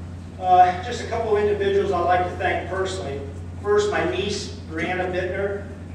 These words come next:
She did a fantastic job. I am not very techie. I'm still old school.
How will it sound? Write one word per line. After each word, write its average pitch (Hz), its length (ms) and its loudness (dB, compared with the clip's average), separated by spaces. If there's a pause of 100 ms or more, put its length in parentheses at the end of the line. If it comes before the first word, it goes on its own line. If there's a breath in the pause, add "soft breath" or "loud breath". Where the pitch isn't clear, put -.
(420)
She - 140 -10
did 196 140 0
a 180 100 -2
fantastic 165 680 -2
job. 147 520 0
I 180 100 -4
am 180 120 -2
not 175 260 0
very 165 260 -2
techie. 180 520 -2 (260)
I'm - 140 -8
still 381 260 -4
old 349 300 2
school. 370 500 -2